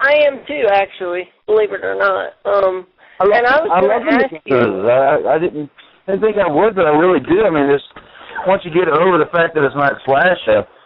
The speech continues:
Speaker 2: you know, the, the
Speaker 1: Yeah.
Speaker 2: guitar players are, are unbelievably talented.
Speaker 1: Yeah, uh, what, what did you think of the movie, um, uh,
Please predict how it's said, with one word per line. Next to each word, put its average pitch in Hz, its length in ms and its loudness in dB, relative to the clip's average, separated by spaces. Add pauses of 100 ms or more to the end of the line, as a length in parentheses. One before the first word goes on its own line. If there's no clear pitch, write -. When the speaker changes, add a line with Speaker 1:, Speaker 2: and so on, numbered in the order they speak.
(720)
Speaker 2:
you 135 80 -2
know, 135 160 4
the, 127 100 2
the 190 140 -2
Speaker 1:
Yeah. 170 200 2
Speaker 2:
guitar 156 280 0
players 143 320 2
are, 104 160 -2 (440)
are 113 280 2
unbelievably 131 720 0
talented. 135 500 -2 (1500)
Speaker 1:
Yeah, 247 200 0
uh, 220 320 2
what, 254 320 -2 (100)
what 233 280 -2
did 285 140 -12
you 247 180 -12
think 262 200 -2
of 233 80 -8
the 233 60 0
movie, 226 480 -2
um, 196 500 0 (640)
uh, 180 400 2